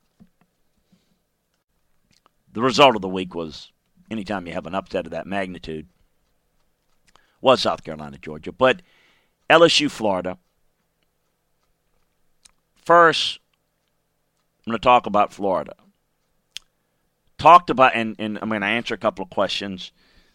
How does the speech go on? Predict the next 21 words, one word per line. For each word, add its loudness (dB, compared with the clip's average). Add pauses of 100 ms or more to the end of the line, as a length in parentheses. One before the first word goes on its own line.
that -4
was -4
asked 0 (640)
from -10
last -6
week. -12 (200)
We've -16
got -4
a -12
few, -8
but -12
one -4 (160)
that -12
kinda -8
fits -10
into -14
this, -10 (800)
uh, -8
mold -6
of -8 (120)
Florida. -8